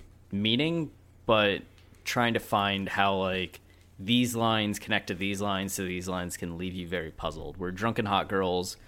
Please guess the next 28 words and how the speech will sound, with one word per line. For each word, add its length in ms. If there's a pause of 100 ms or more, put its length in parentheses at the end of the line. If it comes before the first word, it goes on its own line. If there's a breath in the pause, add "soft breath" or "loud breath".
(320 soft breath)
plays 300
into 360
the 100
thematics 840
and 160
journey 600 (120)
of 200
the 140
album, 640 (440 soft breath)
of 200
the 80
loss 340
of 160
innocence 680
of 220
Kanye, 560
like, 440 (640 soft breath)
the 80
kid 220
from 140
Chicago 640
becoming 340
the 60
superstar 760
who 120
loses 760
his 140
perspective. 840